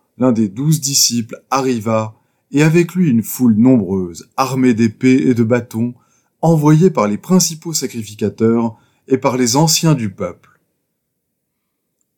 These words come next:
Celui qui le livrait leur avait donné ce signe. « Celui que je baiserai, c'est lui. Saisissez-le. » Aussitôt,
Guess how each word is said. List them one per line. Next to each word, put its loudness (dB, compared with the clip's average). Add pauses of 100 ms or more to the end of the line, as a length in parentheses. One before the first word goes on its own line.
Celui 0
qui -8
le -6
livrait 2
leur -6
avait -4
donné 2
ce -6
signe. « -8 (1120)
Celui 2
que 0
je 0
baiserai, 0
c'est -2
lui. -4 (360)
Saisissez-le. » 0 (2750)
Aussitôt, -4